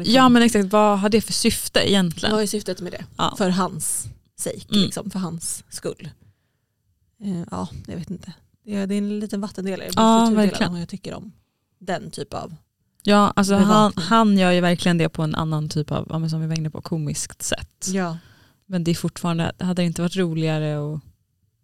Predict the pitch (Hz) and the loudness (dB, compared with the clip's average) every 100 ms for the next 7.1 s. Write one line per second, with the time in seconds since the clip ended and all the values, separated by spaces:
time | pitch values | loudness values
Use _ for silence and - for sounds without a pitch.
0 | _ _ _ _ _ _ - - - _ | _ _ _ _ _ _ -10 -10 -12 _
1 | _ _ _ _ _ _ _ - 180 175 | _ _ _ _ _ _ _ -8 -4 -4
2 | - - 226 226 - - - - - - | -4 -2 2 2 0 -4 -10 -4 -2 -2
3 | 165 165 160 160 - - 214 - - 185 | -2 0 -2 -4 -8 -8 -8 -8 -6 -2
4 | 170 156 160 - 165 165 - 170 175 180 | 0 0 -2 -4 -4 -4 -4 -4 -4 -6
5 | 165 - 175 175 170 - - 165 165 160 | -10 -6 -4 -4 -4 -6 -4 -4 -4 -6
6 | - - 170 170 - 170 170 170 - - | -6 -8 -8 -10 -10 -10 -10 -12 -10 -10
7 | - | -10